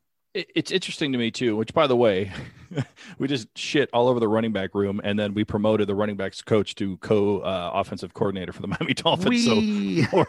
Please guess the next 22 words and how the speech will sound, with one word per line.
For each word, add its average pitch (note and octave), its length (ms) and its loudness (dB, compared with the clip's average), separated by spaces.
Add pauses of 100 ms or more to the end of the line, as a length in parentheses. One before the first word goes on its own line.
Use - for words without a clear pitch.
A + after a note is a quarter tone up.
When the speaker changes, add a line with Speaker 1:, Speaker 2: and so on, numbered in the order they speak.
Speaker 1:
more D#3+ 220 4
of D3 60 2
the E3 100 4
same C#3 340 0
for - 80 -4
the A2+ 100 -2
Miami A#2+ 260 -4
Dolphins A2+ 380 -4
running A2 240 0
back G2+ 200 -4
room. A2 120 -2 (440)
Uh, - 60 4 (100)
here, F3+ 240 4
here's B3 240 2
what's - 160 -2
fascinating A#2+ 480 2
to F#2+ 60 -6
me G2+ 80 0
about F#2+ 180 -2
Aaron F#2 180 -4
Jones. D#2+ 380 -12
Uh, G2 320 -2